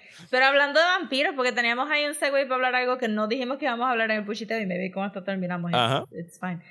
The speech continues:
Speaker 1: El trailer de Interview with the Vampire, o uno de
Speaker 2: Ajá.
Speaker 1: los trailers de Interview with the Vampire.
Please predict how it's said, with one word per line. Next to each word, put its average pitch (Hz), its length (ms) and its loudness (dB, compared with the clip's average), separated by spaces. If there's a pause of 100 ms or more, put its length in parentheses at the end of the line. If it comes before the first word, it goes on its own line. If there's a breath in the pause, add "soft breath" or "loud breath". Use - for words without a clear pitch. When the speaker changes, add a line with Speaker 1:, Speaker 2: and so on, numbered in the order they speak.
(140)
Speaker 1:
El 247 320 2
trailer 285 480 4
de 262 720 4
Interview 294 380 0
with 277 100 2
the 254 100 2
Vampire, 233 760 2
o 196 120 0
uno 220 140 2
de - 60 4
Speaker 2:
Ajá. 240 180 4
Speaker 1:
los - 80 -4
trailers 208 420 -2
de 214 120 0
Interview 214 440 -2
with 208 80 -4
the 214 80 -2
Vampire. 190 160 -2